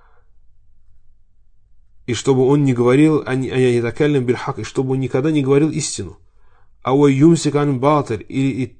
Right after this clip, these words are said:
и чтобы он никогда не молчал и говорил ложь. То, то есть сделайте так, чтобы истину он не говорил,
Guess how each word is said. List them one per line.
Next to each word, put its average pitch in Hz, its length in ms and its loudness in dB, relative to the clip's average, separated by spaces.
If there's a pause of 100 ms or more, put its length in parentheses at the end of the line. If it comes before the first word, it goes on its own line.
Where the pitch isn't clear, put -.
(120)
и 117 60 -10
чтобы 139 340 -2
он 143 220 -2
никогда 131 640 -4 (1000)
не - 260 -8
молчал 123 540 0
и - 180 -14
говорил 123 420 2
ложь. 135 400 0 (1000)
То, - 120 -14 (380)
то 101 120 -4
есть 104 120 -4
сделайте 143 380 2
так, 139 180 -4
чтобы 123 520 -2 (460)
истину 139 400 0
он 131 100 4
не 127 80 4
говорил, 139 560 6